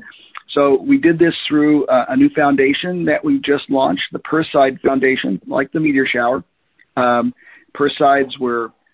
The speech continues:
first shown to me by my mother when I was growing up, and I've been in love with them since. So we launched a series of videos. They're, they're available to educators now, uh, at perside foundation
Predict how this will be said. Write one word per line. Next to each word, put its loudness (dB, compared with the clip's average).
first 2
shown -2
to -4
me 2
by 2
my 0
mother 2
when -2
I 2
was -4
growing -2
up, 2
and -6
I've -6
been -2
in -2
love -2
with -8
them -2
since. 0
So 4
we -4
launched 0
a 2
series 2
of 0
videos. 2
They're, 2
they're 2
available 0
to -4
educators -2
now, 2
uh, 0
at -10
perside -2
foundation 0